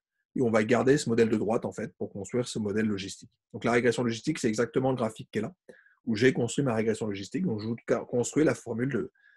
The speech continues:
la, la meilleure prévision possible que je puisse avoir de, de, de probabilité d'appartenir à la classe rouge, ok, quand vous me donnez des informations en X un, X deux.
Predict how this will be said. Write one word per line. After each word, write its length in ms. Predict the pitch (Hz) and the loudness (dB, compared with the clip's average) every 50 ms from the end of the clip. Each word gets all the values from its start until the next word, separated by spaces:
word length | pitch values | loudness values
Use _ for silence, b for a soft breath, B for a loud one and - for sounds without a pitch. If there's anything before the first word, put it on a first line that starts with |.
| b b b _ _ _ _ _ _ | b b b _ _ _ _ _ _
la, 120 | 107 98 107 | -12 -10 -8
la 140 | 113 113 | -8 -4
meilleure 340 | 113 113 127 135 139 131 - | 0 2 4 4 4 2 -2
prévision 440 | - - 143 120 123 120 117 123 120 | -4 -2 -2 -2 -2 -4 -4 -4 -4
possible 340 | 117 - 117 - - 131 180 | -2 -2 -4 -2 -2 -4 -4
que 120 | - - 104 | -4 -6 -6
je 80 | - | -6
puisse 200 | - - - - | -8 -12 -10 -8
avoir 280 | 110 101 110 127 139 151 | -6 -4 -4 -4 -4 -4
de, 180 | 135 117 104 | -4 -6 -6
de, 160 | 87 90 101 - | -6 -8 -10 -10
de 120 | 120 117 | -10 -10
probabilité 640 | 104 - - 127 117 110 113 107 107 - 120 135 175 - _ b b b b b - | -6 0 4 4 4 4 4 2 0 0 -2 -4 -4 -8 _ b b b b b -2
d'appartenir 520 | 123 120 110 120 113 - - 113 117 123 127 | 0 0 0 0 -2 -2 -2 -2 0 0 0
à 40 | 120 | 0
la 100 | 113 110 | -2 -2
classe 220 | - 117 104 - | -2 -4 -4 -6
rouge, 320 | - - - 135 143 - 180 - _ _ _ _ - | -6 -8 -8 -8 -8 -8 -12 -14 _ _ _ _ -16
ok, 180 | - - - 117 123 | -12 -6 -6 -4 0
quand 120 | - 123 117 | 2 2 2
vous 120 | 117 117 | 2 0
me 60 | 120 | 0
donnez 240 | 113 113 107 113 120 | 0 2 2 2 2
des 140 | 120 113 110 | 0 -2 -2
informations 400 | 98 104 98 101 95 - - 104 | -2 -4 -4 -6 -6 -8 -8 -8
en 80 | 98 | -8
X 180 | 98 95 - - | -8 -10 -12 -14
un, 80 | - 98 | -14 -16
X 180 | 95 - - | -16 -18 -20
deux. 80 | _ | _